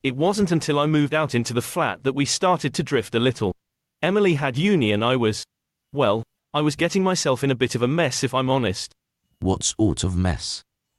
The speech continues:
Speaker 1: Well, I had, or have, a problem with gambling. And I've been struggling to pay off some debts that I built up over the last few months.
Speaker 2: Gambling debts?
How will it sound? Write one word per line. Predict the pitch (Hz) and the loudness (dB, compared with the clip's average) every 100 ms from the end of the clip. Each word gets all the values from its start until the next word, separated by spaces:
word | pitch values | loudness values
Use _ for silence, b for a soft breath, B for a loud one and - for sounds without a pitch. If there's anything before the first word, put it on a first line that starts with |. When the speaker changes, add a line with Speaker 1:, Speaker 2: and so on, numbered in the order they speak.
| _ - - _ _ _ _ _ _ _ _ _ _ _ _ _ | _ -20 -20 _ _ _ _ _ _ _ _ _ _ _ _ _
Speaker 1:
Well, | 131 151 143 - - _ _ - | 0 2 2 -2 -12 _ _ -2
I | 156 | 0
had, | 123 170 127 104 - _ _ | 0 -2 -4 -6 -10 _ _
or | 143 127 | 2 2
have, | 147 165 - _ _ | 2 -4 -6 _ _
a | 165 | -4
problem | - 156 117 123 | 0 0 2 2
with | 135 | 0
gambling. | 147 143 107 98 90 90 _ _ _ _ 147 | 0 -2 0 0 0 -4 _ _ _ _ -2
And | 139 | 0
I've | 156 160 | 0 2
been | 185 | 0
struggling | 160 - 190 185 175 | 0 0 0 2 2
to | 175 | 0
pay | 151 147 | -2 0
off | 131 - | 0 0
some | 143 131 | 0 2
debts | 165 117 - | 2 0 -4
that | 135 | 0
I | 139 | 0
built | 135 139 131 | 2 2 2
up | 165 160 | 0 2
over | 139 143 | 0 2
the | 165 | 0
last | 120 104 - | 0 -2 -4
few | 123 113 | 0 2
months. | 131 113 90 - - - _ _ - - - _ - | 2 -2 -4 -10 -14 -16 _ _ -20 -20 -20 _ -4
Speaker 2:
Gambling | 120 104 87 85 78 | 0 2 2 2 2
debts? | 80 - - - | 0 -2 -6 -10